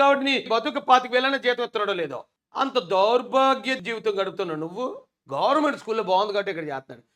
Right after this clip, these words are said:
ఆడికి చేతగా పాపం, ఆడి బతకలేక ఇది చేస్తేనే.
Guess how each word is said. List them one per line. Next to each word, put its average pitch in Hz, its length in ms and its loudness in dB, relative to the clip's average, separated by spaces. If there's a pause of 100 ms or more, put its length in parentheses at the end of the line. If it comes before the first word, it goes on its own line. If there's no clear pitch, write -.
(140)
ఆడికి 185 220 -2
చేతగా 214 460 2
పాపం, 214 260 0 (420)
ఆడి 214 120 4 (100)
బతకలేక 240 500 2 (480)
ఇది 160 140 -12
చేస్తేనే. 165 400 -4